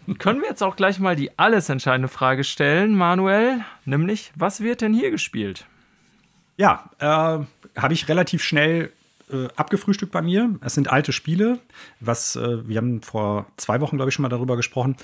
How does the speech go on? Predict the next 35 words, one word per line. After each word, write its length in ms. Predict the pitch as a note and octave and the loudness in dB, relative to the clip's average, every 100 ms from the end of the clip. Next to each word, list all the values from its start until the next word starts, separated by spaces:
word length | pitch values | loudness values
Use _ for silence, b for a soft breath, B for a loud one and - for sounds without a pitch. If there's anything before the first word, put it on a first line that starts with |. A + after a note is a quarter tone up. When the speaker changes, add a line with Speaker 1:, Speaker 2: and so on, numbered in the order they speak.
| B B | B B
Speaker 2:
So 140 | - | 0
ein 40 | A#2+ | 4
bisschen 220 | G3 - | 4 4
auch 140 | D3 | 4
daran 240 | D3+ C#3 C#3 | 4 6 4
liegt, 180 | C#3+ C3+ | 2 0
dass 120 | B2 | 0
jetzt 160 | A#2 | -2
gerade 200 | - A#2+ | 0 0
so 100 | A#2 | 0
eine 120 | A#2 G#2 | -4 -4
kleine 260 | G2+ G2+ | -2 -4
Flaute 420 | - F#2+ F#2+ - | -4 -6 -6 -6
Einzug 380 | - F2+ - - | -10 -10 -10 -8
hält, 160 | F2+ F2 | -8 -6
was 140 | F2 | -4
mir 100 | G#2 | -4
persönlich 380 | - F#2+ F#2+ F2+ | -2 -4 -4 -4
gut 140 | F#2+ | -8
passt, 280 | - C3+ - | -4 -4 -2
weil 140 | G2 G2 | -4 -2
ich 80 | |
mich 100 | G#2 | -6
dann 140 | G#2+ G2+ | -8 -10
auf 100 | F2+ | -8
die 140 | G#2+ | -8
Spiele 280 | - G2+ G2+ | -8 -6 -8
fokussieren 520 | - - G2+ - F#2+ | -8 -10 -10 -8 -6
kann, 200 | G2 F2+ | -6 -8
die 60 | F2+ | -8
ich 80 | - | -10
noch 100 | E2+ | -10
nicht 200 | E2 G#2+ | -6 2
durch 240 | D3+ - | 2 4
habe 340 | F3 E3+ F#3+ | 2 4 2